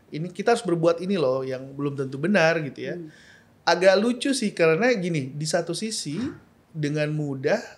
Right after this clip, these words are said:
Speaker 1: paham radikalisme dan terorisme itu di, di apa namanya, diberikan gitu ya. Tapi sebenarnya dengan akses teknologi digital juga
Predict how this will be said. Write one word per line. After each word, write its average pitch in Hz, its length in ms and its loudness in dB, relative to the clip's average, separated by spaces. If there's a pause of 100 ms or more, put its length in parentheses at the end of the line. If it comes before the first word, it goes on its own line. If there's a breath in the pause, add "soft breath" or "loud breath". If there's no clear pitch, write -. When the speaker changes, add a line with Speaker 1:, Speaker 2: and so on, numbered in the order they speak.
Speaker 1:
paham 143 600 -6
radikalisme 135 540 -4
dan 135 200 -4
terorisme 131 440 -8
itu 170 380 -6 (400 soft breath)
di, 131 320 -6 (300)
di 143 180 -6
apa 139 180 -2
namanya, 170 280 -4
diberikan 147 560 -4
gitu 160 240 -8
ya. 180 100 -6 (240 soft breath)
Tapi 196 180 -4
sebenarnya 220 400 0
dengan 175 320 0
akses 151 400 -6
teknologi 143 400 -6
digital 131 340 -6
juga 147 260 -4